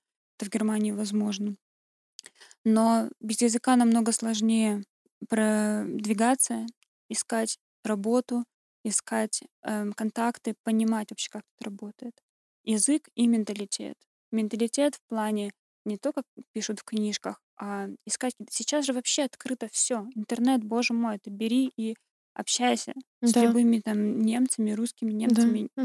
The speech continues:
Speaker 1: хоть
Speaker 2: Мгм.
Speaker 1: с кем. Именно менталитет, потому что, ам, в этом плане я помню, помню свои ломки: первый год, второй, третий,
Speaker 2: Ну
Speaker 1: когда
Speaker 2: да,
Speaker 1: ты
Speaker 2: это самое, мне кажется, первые три года — это самая жесть. <laughs>
Speaker 1: Да. И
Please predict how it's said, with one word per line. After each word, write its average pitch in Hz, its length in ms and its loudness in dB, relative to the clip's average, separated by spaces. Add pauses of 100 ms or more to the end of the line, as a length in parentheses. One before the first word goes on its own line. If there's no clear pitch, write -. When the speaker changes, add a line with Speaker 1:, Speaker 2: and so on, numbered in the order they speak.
Speaker 1:
хоть 254 140 2
Speaker 2:
Мгм. - 20 4
Speaker 1:
с - 80 -2
кем. 196 320 -4 (580)
Именно 254 320 8
менталитет, 233 680 2
потому 214 340 -2
что, 226 320 -4 (920)
ам, 208 540 -2 (360)
в 214 160 -2
этом 240 320 6
плане 254 380 4
я 226 80 0
помню, 240 300 4 (200)
помню 254 220 6
свои 214 240 -2
ломки: 208 500 -6
первый 202 340 -2
год, 190 180 -6
второй, 208 460 -8
третий, 233 480 -2
Speaker 2:
Ну 233 240 8
Speaker 1:
когда - 20 6
Speaker 2:
да, 196 280 8
Speaker 1:
ты - 0 -
Speaker 2:
это 208 160 2
самое, 208 340 4
мне 208 100 4
кажется, 208 260 -2
первые 208 280 2
три - 160 -2
года — 226 240 4
это 208 160 -4
самая 202 680 0
жесть. 185 560 -4
<laughs> - 20 -6
Speaker 1:
Да. 226 300 0 (380)
И 226 260 4